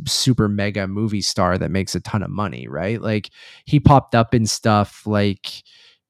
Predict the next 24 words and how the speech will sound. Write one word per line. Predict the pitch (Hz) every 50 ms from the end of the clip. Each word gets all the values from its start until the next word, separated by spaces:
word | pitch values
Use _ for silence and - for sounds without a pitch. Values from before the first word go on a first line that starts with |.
| _
he | - 101 - 113 110
was | 107 107 95 101
in | 101 98 92 92
Truman | 92 - - 160 156 151 147 139 131
Show | - - - 139 123 120 117 113 110 107 107 104 101 101
and | 98 92 87 -
Pearl | - - 90 87
Harbor | 95 101 131 139 139 131 131 123 120 117 110 107 107 104 101 101 98 95 95 87
and, | 73 67 87 92 90 90 90 87 87 85 85 85 - - -
uh, | 73 73 73 73 71 73 71 69 65 -
Inception | - 95 - - - - 131 123 - - - - 110 107 101 95 92 87 85 87 85 80 82 -
and, | - 85 87 82 85 82 80 80 73 76 - - -
and, | - 101 95 -
and | 64 92 95 -
things | - 101 95 95
like | 92 90 87 -
that, | 87 85 90 90 - -
but | 85 73 -
in, | 85 92 87 80 76
in | - 90 85 78
small | - - - 85 87 87 87
roles. | 82 113 131 131 104 90 92 92 -
But, | - 90 92 82 - _ _ _ _ _ _ _ _ _ _ _ _ _ _ - - _ -
um, | 110 92 90 92 92 87 80 80 95